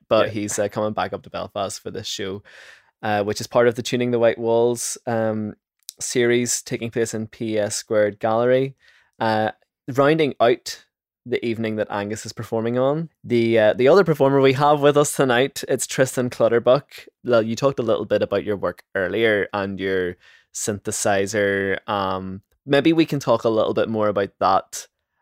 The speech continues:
Speaker 1: because you have sitting behind you on a desk here, uh,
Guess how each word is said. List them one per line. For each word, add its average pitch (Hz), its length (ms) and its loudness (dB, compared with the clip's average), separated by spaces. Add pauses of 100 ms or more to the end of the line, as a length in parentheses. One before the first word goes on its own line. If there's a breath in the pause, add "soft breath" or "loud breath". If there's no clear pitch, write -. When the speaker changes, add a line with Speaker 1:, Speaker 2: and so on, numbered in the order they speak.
(280)
Speaker 1:
because 113 600 0 (100)
you 120 180 -6
have 117 280 2
sitting 110 280 -4
behind 101 400 -6
you 101 140 -4
on 95 100 -4
a 98 60 -6
desk 98 440 -4
here, 101 420 0
uh, 101 220 -2